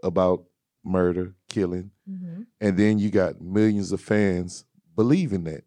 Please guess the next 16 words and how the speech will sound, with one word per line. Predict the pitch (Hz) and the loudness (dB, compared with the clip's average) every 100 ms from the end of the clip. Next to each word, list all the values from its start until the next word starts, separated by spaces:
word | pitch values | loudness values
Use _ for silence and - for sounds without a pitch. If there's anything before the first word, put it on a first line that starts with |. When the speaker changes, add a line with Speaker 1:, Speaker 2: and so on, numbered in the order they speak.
| 90 | -6
Speaker 1:
and | 90 | 0
they're | 104 123 | 2 2
chanting | - 123 104 92 92 | 2 2 2 0 0
it | 98 | 0
at | 95 | 0
the | - | -2
same | - 104 101 | -4 -2 0
Speaker 2:
And | 233 | 2
Speaker 1:
time. | 240 - | 4 4
Speaker 2:
they | |
believe | 240 226 277 302 | 2 0 0 0
it | 226 | -2
because | 214 214 208 | -4 -4 -4
they | 202 185 - | -2 -4 -2
idolize. | 202 240 233 185 175 | -2 -2 -2 -4 -6
People | 170 277 277 220 | -2 -2 0 -2